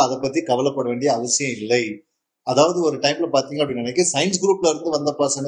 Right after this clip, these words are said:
தான் வந்து நிறைய பேர் சி ஏ பண்ணியிருந்திருக்காங்க. இப்பதான் commerce வந்து இப்ப நம்ம தமிழ்நாட்டை பொறுத்த வரைக்கும் கொஞ்சம் awareness வந்து commerce குரூப்புக்கு ஒரு மதிப்பு வந்து கூட ஆரம்பிச்சிட்டு இருக்கு. இவ்வளவு நாள் பாத்தீங்கன்னா காமர்ஸ்க்கு மதிப்பே கிடையாது, ஆனா இப்பதான் commerce மதிப்பு கூட ஆரம்பிச்சிருக்கு. ஒரு அப்பனா பழைய இதுல சி, சி ஆனவங்க எப்படி ஆயிருப்பாங்க?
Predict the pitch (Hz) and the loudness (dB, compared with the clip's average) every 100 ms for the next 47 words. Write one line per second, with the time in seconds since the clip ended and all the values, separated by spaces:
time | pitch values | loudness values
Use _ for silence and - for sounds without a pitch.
0 | 165 151 156 131 135 135 165 - 143 147 | -2 -2 -2 -2 -2 -2 -4 -4 -2 -2
1 | 127 131 143 135 113 110 101 - _ _ | -2 -2 -2 -2 -4 -6 -10 -18 _ _
2 | _ - 139 156 170 190 147 156 170 156 | _ -6 0 2 0 0 0 0 -2 -4
3 | 160 175 151 139 139 131 143 156 147 135 | -2 -2 -2 -4 -2 -2 -2 -2 -4 -4
4 | 135 160 151 127 131 151 135 143 190 143 | -6 -4 -2 0 0 -4 -4 -4 0 2
5 | 165 180 160 156 156 143 151 226 - _ | 2 0 -2 -4 -4 0 0 0 -4 _
6 | _ - 139 180 180 156 165 160 175 143 | _ -2 2 2 2 0 0 2 4 4
7 | 135 135 120 113 110 107 - _ _ 127 | 2 -6 -10 -10 -8 -10 -12 _ _ 0
8 | 156 170 190 170 170 202 147 156 180 165 | 2 2 0 -2 -4 -2 0 2 0 -2
9 | 147 156 180 147 135 117 107 - _ _ | -2 0 0 0 -2 -2 -6 -14 _ _
10 | 143 165 147 160 196 165 156 151 143 143 | -4 -2 0 2 2 2 -2 -2 -2 -4
11 | 139 139 139 123 120 117 123 143 147 139 | -2 2 2 2 -2 -4 -2 0 0 0
12 | 185 190 185 156 170 175 180 170 160 160 | 0 -2 0 0 0 -2 -2 -2 -2 -2
13 | 151 - 170 175 156 147 151 139 156 135 | 0 0 0 0 0 -2 -2 0 0 0
14 | 135 127 123 | 0 -4 -2